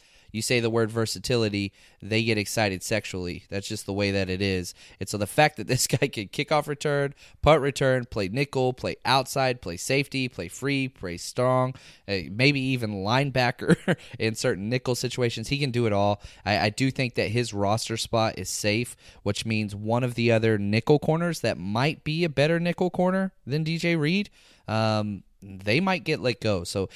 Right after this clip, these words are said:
he is, he continues to just show he is indispensable to this team because he does it all. Um, and so a, a lot to be said there. Pretty excited for what he offers. And again, on my drive notes, I did want to come back and give C J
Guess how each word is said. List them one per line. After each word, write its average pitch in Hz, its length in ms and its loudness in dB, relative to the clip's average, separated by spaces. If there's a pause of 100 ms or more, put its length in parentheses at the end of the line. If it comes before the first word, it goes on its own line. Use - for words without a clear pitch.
(140)
he 170 200 -2
is, 190 140 -4
he 143 120 -4
continues 185 600 -4
to 127 120 -6
just 117 240 -6
show 107 560 4 (380)
he 151 300 0
is 131 240 0
indispensable 127 1000 -2
to - 140 -4
this 98 240 -4
team 160 320 -2
because 113 460 0 (200)
he 135 160 -2
does 113 340 2
it 101 80 -4
all. 87 240 -4 (280)
Um, 95 580 -6
and 98 280 -4
so 110 320 0 (200)
a, - 80 -2
a 101 180 0
lot 139 320 4
to 160 60 -8
be 151 140 -4
said 123 280 0
there. 117 220 4
Pretty 147 280 0
excited 123 500 2
for 110 160 -4
what 107 200 -2
he 110 180 -2
offers. 104 520 -2 (280)
And 117 200 2
again, 123 380 2
on 127 220 -2
my 117 200 0
drive 117 440 0
notes, 107 220 -6
I 107 60 -2
did 123 200 -4
want 117 140 -2
to 107 40 -4
come 113 180 -4
back 107 240 0
and 98 200 -6
give 110 160 0
C 113 240 -4
J 107 340 2